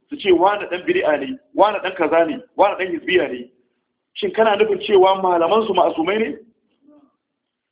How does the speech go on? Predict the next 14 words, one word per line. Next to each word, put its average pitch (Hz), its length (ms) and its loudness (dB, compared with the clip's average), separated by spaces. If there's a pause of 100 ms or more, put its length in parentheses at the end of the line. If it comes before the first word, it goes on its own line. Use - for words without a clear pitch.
(220)
To 170 100 0
me 185 120 2
yasa 254 300 2
in 226 80 -4
malaman 196 380 0
su 180 60 -10
yi 196 100 -6
kuskure 196 300 -4
ba 190 140 0
sa 190 100 2
wa 165 40 0 (100)
malaman 180 180 -6
su 180 80 -6
raddi? 185 280 -6